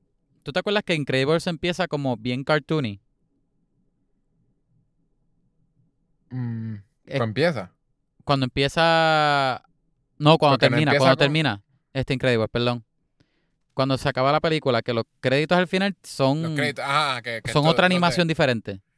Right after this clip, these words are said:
Speaker 2: Ok, pero no me acuerdo, maybe.
Speaker 1: Esa ani-, ese tipo de animación tiene un nombre y no, y no me acuerdo. Art Deco, no me, anyway, no, este, eso no es.
Speaker 2: Ok, ok, ok. Ajá.
Speaker 1: Tiene un nombre, no me acuerdo. En el punto es que es otro tipo de animación.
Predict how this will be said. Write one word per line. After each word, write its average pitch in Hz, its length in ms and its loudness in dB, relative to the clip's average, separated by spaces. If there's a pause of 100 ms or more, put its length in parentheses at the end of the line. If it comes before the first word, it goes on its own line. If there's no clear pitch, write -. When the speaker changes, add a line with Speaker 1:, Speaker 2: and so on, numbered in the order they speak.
(1300)
Speaker 2:
Ok, - 160 -20 (420)
pero 95 100 -16
no 90 80 -16
me 98 60 -18
acuerdo, 90 260 -18
maybe. 90 240 -16
Speaker 1:
Esa 117 220 -8
ani-, 160 180 -4
ese 139 160 -6
tipo 170 160 -6
de 170 40 -2
animación 160 340 -4
tiene 151 140 -4
un 151 40 -8
nombre 147 320 -2
y 107 60 -6
no, 110 180 -10
y 107 160 -8
no 107 60 -10
me 110 80 -6
acuerdo. 101 340 -12
Art 113 180 -6
Deco, 147 440 -6
no 117 80 -8
me, 123 80 -6 (100)
anyway, 104 300 -10
no, 110 120 -10
este, 104 440 -10
eso 120 180 -8
no 113 100 -6
es. 95 100 -10 (260)
Speaker 2:
Ok, 127 200 -4 (140)
ok, 117 120 -10
ok. 98 180 -10 (220)
Ajá. 104 200 -16 (140)
Speaker 1:
Tiene 151 220 0
un 175 60 0
nombre, 185 220 0
no 151 80 0
me 147 60 2
acuerdo. 113 180 -4
En 135 120 -2
el 143 100 -4
punto 180 240 -4
es 226 60 -4
que 175 80 -2
es 151 40 2
otro 165 220 0
tipo 170 160 -6
de 160 60 0
animación. 147 400 -4